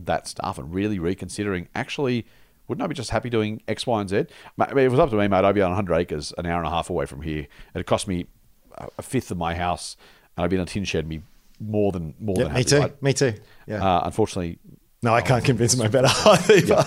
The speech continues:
Speaker 1: Yeah, yeah, and, and probably, and probably fair enough too. But yeah,
Speaker 2: Yeah.
Speaker 1: and then look, but again,
Speaker 2: That,
Speaker 1: that's
Speaker 2: that,
Speaker 1: the thing,
Speaker 2: I
Speaker 1: right?
Speaker 2: think that's the,
Speaker 1: Families
Speaker 2: that's the, the
Speaker 1: Yep.
Speaker 2: issue with, with, with, um, well, I shouldn't, I shouldn't sort of gender it, but I think with the fairer sex, it's, they're, they're probably right. They're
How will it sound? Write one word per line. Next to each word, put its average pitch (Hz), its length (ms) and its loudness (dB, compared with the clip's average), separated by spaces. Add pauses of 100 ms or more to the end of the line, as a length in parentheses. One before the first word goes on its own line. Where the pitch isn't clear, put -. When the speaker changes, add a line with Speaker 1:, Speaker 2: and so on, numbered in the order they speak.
Speaker 1:
Yeah, 202 160 6 (120)
yeah, 180 240 6
and, 156 200 6
and 202 160 6
probably, 202 220 8
and 185 100 8
probably 175 200 6
fair 139 140 6
enough 113 180 4
too. 92 180 6
But 113 240 2
yeah, 151 120 6
Speaker 2:
Yeah. 170 100 6
Speaker 1:
and 226 80 2
then 254 140 6
look, 247 100 2
but 226 240 4
again, 226 60 4
Speaker 2:
That, 214 160 8
Speaker 1:
that's 226 160 8
Speaker 2:
that, 214 60 -4
Speaker 1:
the - 40 -6
thing, 185 120 2
Speaker 2:
I 190 60 10
Speaker 1:
right? 196 80 10
Speaker 2:
think 233 120 6
that's 214 220 6
the, 180 120 6
Speaker 1:
Families 160 300 6
Speaker 2:
that's - 0 -
the, 180 320 2
the 151 80 10
Speaker 1:
Yep. 156 80 8
Speaker 2:
issue 170 200 6
with, 143 200 4
with, 143 320 0
with, 135 300 2
um, 117 460 2 (460)
well, 120 180 -8
I 120 60 -8
shouldn't, 180 340 -4
I 123 60 -8
shouldn't 127 400 -8 (200)
sort 107 200 -6
of 90 100 -8
gender 117 340 -2
it, - 220 -4
but 104 140 -4
I 113 100 2
think 139 160 -2
with 123 100 -2
the 117 60 -4
fairer 98 300 -2
sex, 107 340 -6
it's, 95 140 -10
they're, 120 240 -2
they're 123 180 -2
probably 151 240 0
right. 110 240 0
They're 107 220 0